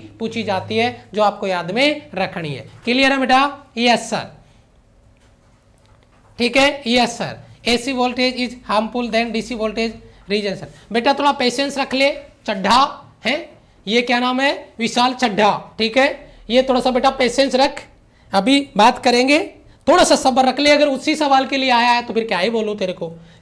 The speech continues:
सारी चीज़ें क्लियर करेंगे one by one, step to step, ठीक है। चलो जी, ये चीज़ क्लियर है सभी बच्चे, एक बार बताएं मुझे सारी चीज़, ये चीज़ क्लियर है सभी बच्चों का? जो आपका प्रेरणिक प्रतिघात है, धारीय प्रतिघात है, उनका मैंने रिजल्टेंट निकाल दिया है।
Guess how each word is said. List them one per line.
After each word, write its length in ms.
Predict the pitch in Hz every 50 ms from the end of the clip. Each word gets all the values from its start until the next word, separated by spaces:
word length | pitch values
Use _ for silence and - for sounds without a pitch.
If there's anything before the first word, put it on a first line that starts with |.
| -
सारी 200 | - 226 247 285
चीज़ें 240 | 269 269 254 262 269
क्लियर 220 | 269 262 247 247
करेंगे 340 | 247 247 220 226 247 254 254
one 160 | 240 233 233
by 160 | 226 233 233 226
one, 180 | 226 254 254 240
step 300 | - - 220 214 220 247
to 60 | -
step, 340 | - - 240 262 262 - - - - _ _ _ _ _ _
ठीक 160 | - 220 214 277
है। 340 | 302 320 320 - - - -
चलो 260 | - - 254 220 190
जी, 140 | 151 139 123 - - -
ये 160 | 240 294 370 370
चीज़ 240 | 370 381 359 381
क्लियर 280 | - 349 320 302 277 233
है 80 | 170 160
सभी 280 | - - 311 294 392 381
बच्चे, 220 | 349 - - 320
एक 100 | 302 247
बार 120 | 277 269
बताएं 280 | 277 262 262 254 247 254
मुझे 400 | 254 247 240 214 247 277 294 - - - - -
सारी 280 | - - 233 240 277 285
चीज़, 260 | 285 285 277 247 -
ये 140 | 233 269 285
चीज़ 200 | 294 302 262 294
क्लियर 240 | 285 269 269 269 262
है 80 | 277 262
सभी 240 | 285 262 240 277 262
बच्चों 280 | 262 262 - 254 254
का? 240 | 254 254 247 262 311 - - - _ _ - _
जो 100 | 190 233
आपका 340 | 254 247 247 - 269 262 262 269 269 - - - - _ -
प्रेरणिक 480 | 233 247 247 247 254 269 269 285 - -
प्रतिघात 580 | 254 - - 285 254 233 247 254 254 254 254
है, 140 | 262 254 196
धारीय 340 | 190 196 202 220 247 254 262
प्रतिघात 560 | 262 254 220 - - 247 214 220 226 226 226
है, 180 | 233 233 254 247 - - - -
उनका 260 | 226 247 233 269 254
मैंने 200 | 247 254 254 262 240
रिजल्टेंट 540 | 226 208 185 240 262 247 254 277 277 269 262
निकाल 340 | 254 247 247 240 240 240 240
दिया 200 | 254 247 247 240
है। 140 | 247 269